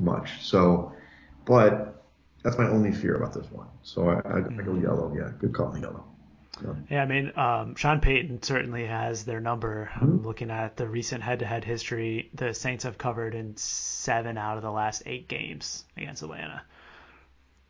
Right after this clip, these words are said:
Speaker 2: So I do understand Arthur Smith, new head coaching regime in Atlanta, but, uh, Payton certainly knows how to beat his division rivals.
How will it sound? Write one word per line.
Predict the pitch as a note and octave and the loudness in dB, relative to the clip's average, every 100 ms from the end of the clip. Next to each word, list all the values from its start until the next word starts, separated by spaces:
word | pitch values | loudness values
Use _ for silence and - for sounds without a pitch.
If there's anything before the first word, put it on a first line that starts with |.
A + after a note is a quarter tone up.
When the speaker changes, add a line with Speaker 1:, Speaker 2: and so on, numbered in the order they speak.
| - | -16
Speaker 2:
So | A2 G#2+ - | -14 -8 -2
I | C3 | -2
do | B2 A2 | -2 -6
understand | G#2+ G#2+ - G#2+ G#2 | -6 -8 -6 -6 -4
Arthur | A#2+ A2+ | -6 -6
Smith, | A#2 A2+ G#2 G#2 | -10 -10 -10 -10
new | A#2+ G#2+ G2+ | -8 -8 -8
head | G2 A#2 | -8 -8
coaching | - A2+ A#2+ A2 G#2+ | -6 -8 -6 -8 -8
regime | G#2+ G#2 G#2+ G#2+ G#2+ G#2 - - - - | -10 -8 -8 -8 -8 -10 -14 -20 -20 -12
in | G#2+ | -10
Atlanta, | G2+ G#2 G2+ G2 - _ - - | -8 -10 -10 -12 -16 _ -20 -10
but, | A2 G2 - | -8 -8 -10
uh, | A2 G2 G2 _ - | -10 -10 -12 _ 2
Payton | A#2+ A2 A2 G#2 | 2 0 -8 -10
certainly | - A#2 A2+ A2 | -8 -10 -8 -10
knows | A2 A2 | -10 -10
how | A#2 | -12
to | A2+ | -10
beat | A#2+ A2+ | -12 -10
his | A#2 | -12
division | - A#2 A2 A2+ | -10 -10 -10 -8
rivals. | G#2+ G#2+ A2 - - | -10 -8 -8 -8 -10